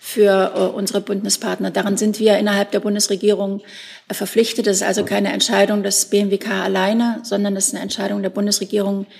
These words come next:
die wir Folge leisten müssen. Aber generell gilt unsere restriktive Rüstungspolitik, dass, äh, direkt von Deutschland keine Waffen nach Saudi-Arabien gehen und wir generell schauen, wo,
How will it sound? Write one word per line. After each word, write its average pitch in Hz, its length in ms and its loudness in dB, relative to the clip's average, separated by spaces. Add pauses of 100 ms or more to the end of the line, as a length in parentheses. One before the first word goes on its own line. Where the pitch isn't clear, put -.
(440)
die 196 120 -2
wir 196 200 4
Folge 196 280 0
leisten 185 400 0
müssen. 180 280 2
Aber 185 280 -2
generell 202 440 4
gilt 233 520 4 (420)
unsere 208 340 -2
restriktive 202 580 0
Rüstungspolitik, 208 720 -2
dass, - 260 -2 (960)
äh, 190 180 6
direkt 196 340 -2
von 202 120 -4
Deutschland 196 400 0
keine 190 540 0
Waffen 196 400 -2
nach 185 120 -2
Saudi-Arabien 190 800 -2
gehen 190 260 -2
und 202 220 -4
wir 202 120 4
generell 202 500 2 (260)
schauen, 208 520 -2
wo, 202 320 2